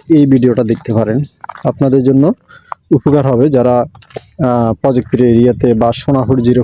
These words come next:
পয়েন্ট থেকে, বাস স্ট্যান্ড থেকে মাত্র সাড়ে তিন থেকে চার কিলো দূরত্ব, তো বাস স্ট্যান্ড থেকে সাড়ে তিন থেকে চার কিলো দূরত্ব, এখান থেকে সোনাপুর জিরো পয়েন্ট ভাড়া হয়েছে মাত্র অটোতে গেলে দশ টাকা নেয়, সিএনজিতে দশ টাকা ভাড়া নেয়।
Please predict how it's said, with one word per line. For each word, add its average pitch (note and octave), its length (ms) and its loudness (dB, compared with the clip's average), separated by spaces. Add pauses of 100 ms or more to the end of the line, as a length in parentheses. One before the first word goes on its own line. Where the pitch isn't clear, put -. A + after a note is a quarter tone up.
পয়েন্ট A#2+ 260 0
থেকে, C3+ 280 0 (500)
বাস C3 300 0
স্ট্যান্ড D3 340 0
থেকে D#3+ 200 0
মাত্র C#3 440 0 (360)
সাড়ে D3 260 0
তিন D3+ 200 0
থেকে C#3+ 200 0
চার D#3 260 0
কিলো B2+ 200 0
দূরত্ব, A#2+ 460 0 (600)
তো - 40 -8
বাস B2+ 320 -2
স্ট্যান্ড D#3 300 -2
থেকে E3 120 2
সাড়ে C3+ 240 -2
তিন C#3+ 220 -2
থেকে D3 160 0
চার C#3 220 -2
কিলো C3 180 0
দূরত্ব, B2+ 380 0
এখান C#3 220 0
থেকে D3 240 0 (420)
সোনাপুর D3 460 -2
জিরো C#3+ 220 2
পয়েন্ট D3+ 220 0
ভাড়া B2+ 200 0
হয়েছে C#3 240 0
মাত্র C#3 320 0
অটোতে B2 320 -2
গেলে A#2 220 0
দশ A2+ 260 -4
টাকা A#2 220 -2
নেয়, A#2 180 0
সিএনজিতে A#2+ 540 0
দশ A#2 240 -2
টাকা B2+ 160 0
ভাড়া A#2 240 -2
নেয়। C3+ 160 -2